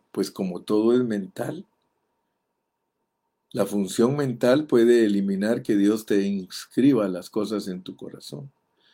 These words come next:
Tu mente, tu mente puede evitar que Dios escriba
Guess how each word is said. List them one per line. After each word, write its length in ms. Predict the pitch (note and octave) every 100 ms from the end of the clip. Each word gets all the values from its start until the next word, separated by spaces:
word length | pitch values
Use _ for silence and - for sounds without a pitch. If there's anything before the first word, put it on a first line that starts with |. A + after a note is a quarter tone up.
| _ _ _
Tu 140 | G2
mente, 480 | G#2 A#3 - - - _ _ _ _ _
tu 100 | A2+
mente 360 | A2 F#3 - G#3
puede 480 | C#3 A#2+ A#2 A2 - _ _ _
evitar 600 | A2 G2 F#2 - F2+ A#2+ - _ _ _ _
que 180 | - G#2
Dios 460 | F#2+ G2 A2 A2 -
escriba 800 | F#2+ - - - A2 F2+ F#2+